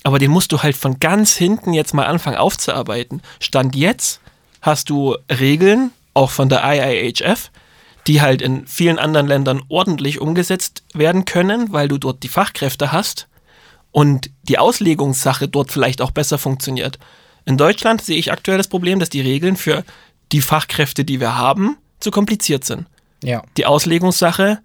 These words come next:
Speaker 1: nicht ordentlich eingeschätzt werden kann, warum auch immer das so ist. Also im Endeffekt ein einfacher Fachkräftemangel.
Speaker 2: Mhm.
Speaker 1: So, da, wenn du das jetzt weitergehst, ist das mit Sicherheit das Imageproblem und die teils wirklich schlechte Ausbildung dahin.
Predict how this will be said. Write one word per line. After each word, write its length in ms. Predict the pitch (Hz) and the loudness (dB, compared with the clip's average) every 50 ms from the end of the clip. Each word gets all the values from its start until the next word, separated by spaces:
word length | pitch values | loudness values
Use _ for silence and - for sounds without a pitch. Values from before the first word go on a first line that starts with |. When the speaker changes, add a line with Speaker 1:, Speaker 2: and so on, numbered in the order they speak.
| _ _ _ _ _ _ - | _ _ _ _ _ _ 0
Speaker 1:
nicht 200 | 180 156 147 - | 0 0 2 2
ordentlich 320 | - 151 147 139 135 135 | 0 0 0 -2 -2 -2
eingeschätzt 460 | - 147 160 180 - 196 190 - - | -2 0 0 0 0 -2 -2 -4 -4
werden 220 | 185 185 190 202 185 | -2 -2 -2 -2 -2
kann, 360 | - - 202 220 247 247 233 - | -2 -2 0 0 -2 -4 -6 -2
warum 340 | - 156 143 135 147 147 165 | 0 2 2 2 2 0 0
auch 160 | - 151 139 | 0 -2 -2
immer 220 | - 139 147 156 156 | 0 2 2 2 2
das 140 | 147 143 - | 2 0 -2
so 100 | 143 131 | -4 -2
ist. 320 | - 170 240 - - - - - - - - | -2 0 0 -2 -4 -6 -10 -16 -20 -12 -6
Also 160 | - 135 135 | -4 -2 0
im 40 | 139 | 2
Endeffekt 360 | 139 156 170 - - 180 - | 2 2 2 0 0 -2 0
ein 60 | 185 - | 0 -2
einfacher 260 | - 165 180 185 170 | -2 -2 -2 -2 0
Fachkräftemangel. 760 | - 151 143 - - 131 - - 139 135 131 - 143 156 - _ _ _ | 0 0 -2 -2 -4 -8 -6 -4 -4 -4 -4 -4 -6 -8 -10 _ _ _
Speaker 2:
Mhm. 320 | - 123 120 117 113 120 - _ _ _ _ _ _ _ _ _ _ _ _ | -6 -4 -4 -4 -4 -6 -10 _ _ _ _ _ _ _ _ _ _ _ _
Speaker 1:
So, 260 | - - 147 131 131 123 | -6 -2 0 0 2 2
da, 160 | 127 120 131 147 | 0 0 -2 -2
wenn 160 | - 147 147 156 | -2 -2 0 0
du 80 | 160 | 0
das 100 | 165 - | 0 0
jetzt 160 | 165 139 - | -2 -2 0
weitergehst, 680 | 123 107 127 160 180 175 - 190 214 262 - - - - _ _ _ _ _ _ _ _ _ _ | 0 0 0 0 -2 -2 -2 -2 -2 -2 -2 -6 -12 -16 _ _ _ _ _ _ _ _ _ _
ist 180 | - 170 - - | 0 0 0 2
das 100 | 147 135 | 2 0
mit 120 | 135 131 | 0 0
Sicherheit 320 | - 151 - 170 147 135 175 | 0 0 2 2 2 2 0
das 80 | - | -2
Imageproblem 720 | - - 143 165 165 - - - 180 180 185 196 214 226 254 - _ - | 0 0 2 2 2 0 0 0 0 2 4 4 4 2 0 -2 _ -2
und 240 | 147 156 175 175 - _ - | 2 2 2 2 0 _ -4
die 220 | 185 185 - - _ _ - | -4 -4 -4 -6 _ _ -8
teils 480 | - - 165 165 170 170 - - 165 147 | -4 -2 0 0 0 -2 -4 -4 -2 0
wirklich 360 | 151 156 - 170 165 160 - | 0 0 0 -2 -2 0 0
schlechte 360 | - 156 156 - - - - | 0 0 -2 -2 -2 -2 0
Ausbildung 440 | - - 190 - - 139 135 - - | 0 -2 -2 -2 -4 -6 -6 -6 -6
dahin. 320 | - 139 131 123 - - | -4 -4 -4 -4 -6 -8